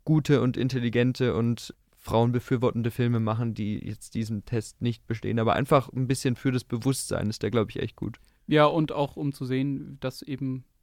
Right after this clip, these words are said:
Speaker 2: diese, diese, diese, äh, Schauspieljobs, diese, diese
Speaker 1: Ja.
Speaker 2: Castings eben vornehmend an Männern gehen.
Speaker 1: Klar.
Speaker 2: Tatsächlich immer noch.
Speaker 1: Da waren wir ja eben schon, äh, mit doppelt so vielen Hauptrollen an Männer wie an Frauen.
Speaker 2: Genau, ja.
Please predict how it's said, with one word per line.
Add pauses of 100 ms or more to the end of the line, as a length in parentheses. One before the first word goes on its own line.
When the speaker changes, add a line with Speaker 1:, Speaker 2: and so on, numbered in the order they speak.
Speaker 2:
diese,
diese,
diese, (220)
äh,
Schauspieljobs, (100)
diese,
diese
Speaker 1:
Ja.
Speaker 2:
Castings
eben (280)
vornehmend
an
Männern
gehen.
Speaker 1:
Klar.
Speaker 2:
Tatsächlich
immer
noch. (800)
Speaker 1:
Da
waren
wir
ja
eben
schon,
äh,
mit
doppelt
so
vielen
Hauptrollen
an
Männer
wie
an
Frauen. (120)
Speaker 2:
Genau, (100)
ja.